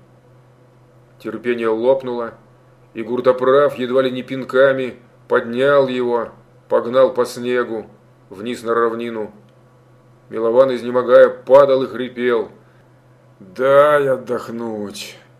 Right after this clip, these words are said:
«На!» — кричал Кирсанов. «На!» И опять и опять поддавал ему под зад, под ребра. «Вставай, скотина! Шевели ходулями!»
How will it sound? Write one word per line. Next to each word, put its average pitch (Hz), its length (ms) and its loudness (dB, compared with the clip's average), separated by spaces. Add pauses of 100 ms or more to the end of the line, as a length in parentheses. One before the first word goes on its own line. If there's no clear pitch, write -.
(520)
«На!» — 107 480 -6 (400)
кричал 113 380 -8
Кирсанов. 113 640 -12
«На!» 135 400 -2 (600)
И 117 80 -8
опять 135 400 -4
и 135 40 -2
опять 127 400 -2
поддавал 120 520 0
ему 117 180 -8
под 117 200 -6
зад, 135 380 2
под 117 180 -2
ребра. 120 640 -2 (200)
«Вставай, 117 600 0
скотина! 120 680 -6 (180)
Шевели 127 680 -6
ходулями!» 127 1000 -4